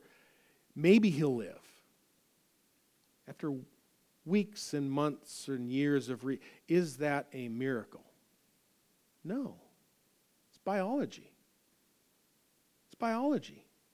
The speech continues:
A miracle doesn't calculate odds of recovery over time. The explanation could only be supernatural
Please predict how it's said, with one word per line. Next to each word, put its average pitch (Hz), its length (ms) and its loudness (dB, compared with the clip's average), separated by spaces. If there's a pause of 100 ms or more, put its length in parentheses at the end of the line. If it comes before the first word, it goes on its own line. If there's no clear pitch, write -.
(1700)
A 190 40 4
miracle 214 600 12
doesn't 202 500 6
calculate 190 720 6
odds 185 380 8
of 156 80 2
recovery 175 640 8
over 156 260 4
time. 233 480 6 (920)
The 165 120 6
explanation 156 800 2
could - 260 -6
only 139 280 -2
be 117 180 -4
supernatural 123 1300 -10